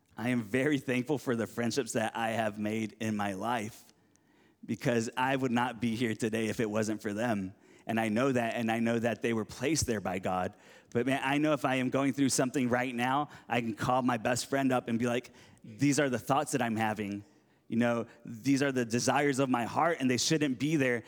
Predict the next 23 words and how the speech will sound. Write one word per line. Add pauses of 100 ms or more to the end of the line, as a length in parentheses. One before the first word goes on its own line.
(120)
And
I
know
that
I
won't
be
judged.
I
know
that
they'll
pray
for
me.
I
know
that
they'll
be
there
for
me.